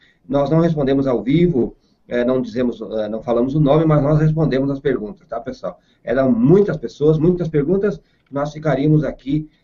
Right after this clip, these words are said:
então, é, dois, três dias falando. É claro que nós poderíamos ficar muito mais do que isso, né, Raquel?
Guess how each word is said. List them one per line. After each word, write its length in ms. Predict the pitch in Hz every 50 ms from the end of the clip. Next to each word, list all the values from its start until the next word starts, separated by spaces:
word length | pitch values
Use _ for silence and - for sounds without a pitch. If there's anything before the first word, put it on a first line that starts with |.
| _ _ -
então, 580 | 131 131 123 123 131 135 139 143 139 131 - - -
é, 200 | 117 113 113 107
dois, 400 | 101 101 123 135 143 151 151 151
três 400 | - - 120 127 131 127 107 98 - - -
dias 320 | 107 117 120 123 123 - - _ _ _ _ _ _ _ _ _ _ _
falando. 380 | - 160 165 156 131 113 107
É 60 | 110 107
claro 240 | - 147 151 165 170
que 60 | 165
nós 120 | 165 160
poderíamos 460 | 156 170 160 147 147 156 160 165 160
ficar 280 | 156 139 139 151 151 156
muito 220 | 160 190 202 202
mais 200 | 160 156 165 165
do 60 | 160 -
que 120 | - 156
isso, 160 | 143 - 113
né, 100 | 113 127
Raquel? 420 | 139 139 - 156 131 - - -